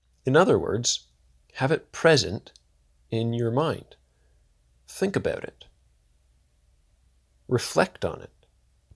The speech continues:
And what are we to remember? Our Creator. Now, our Creator is not simply a powerful being,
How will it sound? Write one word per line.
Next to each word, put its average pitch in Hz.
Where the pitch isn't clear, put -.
And 110
what 117
are 131
we 135
to 139
remember? 135
Our 135
Creator. 139
Now, 120
our 147
Creator 147
is 101
not 113
simply 120
a 85
powerful 95
being, 110